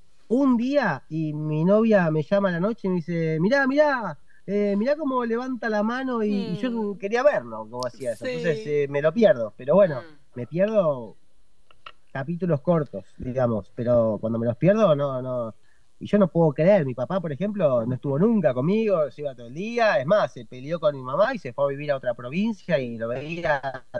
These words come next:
Speaker 1: tres veces por año. Yo no puedo creer lo tonto que fue de lo que se perdió, porque,
Speaker 3: Mm.
Speaker 1: porque,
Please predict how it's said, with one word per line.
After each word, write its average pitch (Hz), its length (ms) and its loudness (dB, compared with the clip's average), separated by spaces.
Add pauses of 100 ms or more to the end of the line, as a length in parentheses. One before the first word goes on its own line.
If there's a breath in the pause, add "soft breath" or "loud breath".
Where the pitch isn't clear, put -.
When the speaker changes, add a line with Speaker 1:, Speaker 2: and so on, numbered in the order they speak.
(160)
Speaker 1:
tres 147 240 -10
veces 160 400 -12
por 120 340 -10
año. 151 600 -6
Yo - 140 -20
no 165 60 -18
puedo 180 140 -10
creer 151 320 -8 (720)
lo 131 160 -2
tonto 226 440 0
que 147 100 -6
fue 185 220 0
de 202 60 4
lo 170 60 2
que 139 100 -4
se 127 100 -6
perdió, 120 500 -2
porque, 123 240 -4 (180)
Speaker 3:
Mm. 123 100 -8
Speaker 1:
porque, 131 520 4